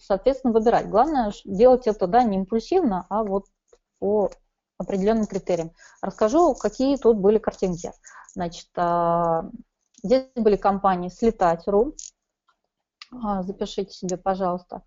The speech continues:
А, здесь, э, присутствовал логотип компании «Брони».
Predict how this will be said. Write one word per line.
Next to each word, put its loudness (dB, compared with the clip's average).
А, 4
здесь, 2
э, 4
присутствовал -4
логотип 2
компании 0
«Брони». 2